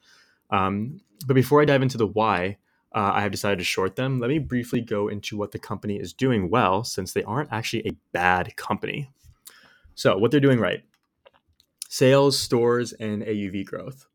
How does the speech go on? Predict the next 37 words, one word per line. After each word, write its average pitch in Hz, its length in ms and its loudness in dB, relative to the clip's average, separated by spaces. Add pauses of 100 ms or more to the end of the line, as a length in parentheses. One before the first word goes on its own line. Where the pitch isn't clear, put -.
(180)
So 131 180 0
like 127 200 0
I 165 60 0
showed 147 200 2
you 131 80 2
before, 92 480 -2 (400)
uh, 104 260 0
revenues 139 380 0
for - 60 -4
the 143 80 0
company, 117 500 -6
which - 200 -10
coincide 101 500 -4
with 104 100 -4
the 104 80 -6
number 95 320 -2
of 87 100 -4
restaurants 90 500 -6
added, 104 420 -6
continue 127 440 -4
to 139 100 -2
grow 104 320 -2
over 95 140 -2
the 98 120 -8
years, - 360 -10 (400)
jumping 123 260 -2
from 110 140 -8
forty-two 135 420 -2
million 113 280 -2
in 104 100 -2
sales 101 540 -2
with 110 160 -8
twenty-nine 107 400 -2
restaurants 123 540 -6
in 101 80 -12
twenty 98 200 -8
fourteen 107 560 -6